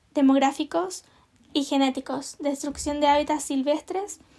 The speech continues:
introducción de especies invasoras, cambio climático y cas-, caza y tráfico. Por otro lado, tenemos los animales en peligro de extinción. Estas son las especies que en un futuro podrían desaparecer por completo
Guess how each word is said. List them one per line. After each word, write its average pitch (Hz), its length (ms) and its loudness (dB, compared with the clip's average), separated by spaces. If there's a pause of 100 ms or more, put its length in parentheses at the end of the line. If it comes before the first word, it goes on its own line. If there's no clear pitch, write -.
(180)
introducción 277 640 0
de 294 100 4
especies 285 440 -2
invasoras, 294 640 -2
cambio 277 300 0
climático 277 640 0 (320)
y 277 100 -4
cas-, - 400 -2 (140)
caza 320 320 2
y 311 60 -2
tráfico. 277 500 -12 (500)
Por 285 140 0
otro 311 220 2
lado, 381 260 6
tenemos 339 540 0 (260)
los 277 100 0
animales 269 420 6
en 311 80 -2
peligro 262 300 2
de 269 80 2
extinción. 277 500 -4 (460)
Estas 330 300 -2
son 339 180 2
las 330 100 -2 (100)
especies 311 480 0
que 302 100 -2
en 285 80 2
un 294 80 -4
futuro 311 340 -2
podrían 285 360 -2
desaparecer 285 580 -2
por 285 240 -2
completo 302 480 -2